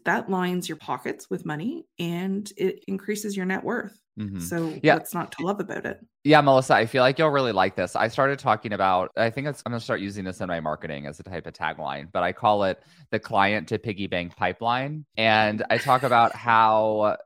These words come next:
Speaker 2: like, basically your money, like, goes down, like, a series of pipes, right? If we think about, like, water pipes.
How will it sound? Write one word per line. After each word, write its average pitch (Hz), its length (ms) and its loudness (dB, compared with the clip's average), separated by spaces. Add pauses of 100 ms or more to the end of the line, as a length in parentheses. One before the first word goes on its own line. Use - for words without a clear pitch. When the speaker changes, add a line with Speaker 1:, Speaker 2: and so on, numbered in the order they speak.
Speaker 2:
like, 117 180 -6
basically 165 480 -4
your 127 120 -2
money, 107 640 -4
like, 98 180 -8
goes 104 280 -2
down, 95 380 0
like, 95 100 -8
a 101 60 -12
series 90 320 -8
of 85 140 -16
pipes, - 460 -12
right? 85 220 -4
If - 120 -12
we 87 80 -14
think 78 180 -16
about, 78 160 -8
like, 80 160 -12
water 78 260 -6
pipes. - 480 -8